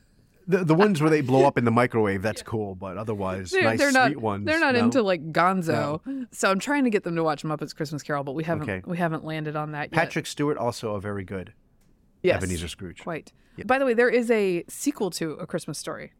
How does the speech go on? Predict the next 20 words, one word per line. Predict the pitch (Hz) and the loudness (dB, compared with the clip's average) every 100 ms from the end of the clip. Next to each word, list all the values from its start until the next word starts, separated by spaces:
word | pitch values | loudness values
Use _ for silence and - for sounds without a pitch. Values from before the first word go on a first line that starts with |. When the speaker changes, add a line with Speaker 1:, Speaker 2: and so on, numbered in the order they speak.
| _ _ - | _ _ -10
Speaker 1:
I | 101 | -10
saw | - - 101 95 | -8 -2 0 0
the | 90 | -6
trailer. | - 95 73 90 - 214 | -12 -10 -10 -14 -6 -2
Speaker 2:
Okay. | 202 - _ _ _ _ _ - | 0 -2 _ _ _ _ _ 0
I | 247 | 2
watched | 311 277 269 - | 4 2 0 -2
the | |
movie | 220 220 151 165 - _ _ _ | 0 0 -2 -14 -20 _ _ _
over | 196 190 | -2 0
Speaker 1:
The | |
sequel, | 196 | 0
you, | 196 127 185 | 0 2 2
Speaker 2:
Thanksgiving. | - | 4
Speaker 1:
you | 127 120 | 2 0
did. | 113 120 82 - _ - | 0 -2 -2 -14 _ -2
Speaker 2:
A | 190 | 0
Christmas | 226 240 277 | 2 2 0
Story | - 269 285 | 2 0 0
Christmas. | - 139 151 170 - | -2 -4 -4 -6 -8